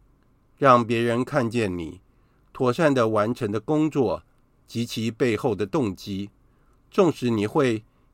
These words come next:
因他而受批评和被攻击，也不要紧，因为总有一些人会错误地理解你的动机。生活合一是来自天主的礼物，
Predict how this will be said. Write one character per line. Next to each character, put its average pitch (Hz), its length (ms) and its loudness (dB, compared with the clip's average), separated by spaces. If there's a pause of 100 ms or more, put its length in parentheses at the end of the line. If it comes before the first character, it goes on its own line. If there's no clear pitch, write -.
因 170 220 2
他 160 260 2
而 110 240 0
受 107 260 0
批 147 240 -6
评 90 340 -8 (440)
和 120 180 0
被 123 220 4
攻 143 280 0
击， 98 380 -6 (380)
也 92 180 -6
不 98 180 -10
要 110 220 4
紧， - 220 -16 (720)
因 202 140 2
为 190 120 6
总 180 220 0
有 120 180 2
一 117 60 -6
些 120 240 -2
人 92 440 -4 (320)
会 175 300 6
错 185 240 4
误 160 100 4
地 127 260 4
理 120 200 -4
解 135 240 2
你 120 160 2
的 87 140 -10
动 92 260 -4
机。 95 320 -10 (800)
生 131 340 0
活 101 220 -2
合 95 240 -6
一 101 320 -6 (400)
是 - 160 0
来 151 220 6
自 165 260 2
天 180 260 -2
主 127 140 -4
的 95 140 -6
礼 87 200 -8
物， 92 300 -4